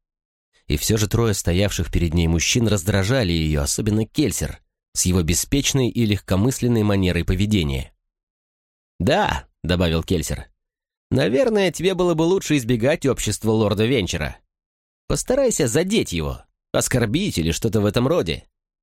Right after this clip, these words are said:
Ты умеешь очень свирепо смотреть. Вот и одари его таким взглядом". Вин в бешенстве уставилась на Кельсера. "Вот-вот", — со смехом воскликнул он. "Именно так".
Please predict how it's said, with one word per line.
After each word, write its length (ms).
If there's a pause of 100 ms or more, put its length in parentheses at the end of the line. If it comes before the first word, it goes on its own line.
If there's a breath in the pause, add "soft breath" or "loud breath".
(160)
Ты 120
умеешь 560
очень 240
свирепо 480
смотреть. 580 (300)
Вот 240
и 40
одари 360
его 140
таким 320
взглядом". 640 (840)
Вин 280
в 160
бешенстве 580
уставилась 560
на 140
Кельсера. 540 (400)
"Вот-вот", — 720 (300)
со 120
смехом 520
воскликнул 560
он. 240 (340)
"Именно 500
так". 400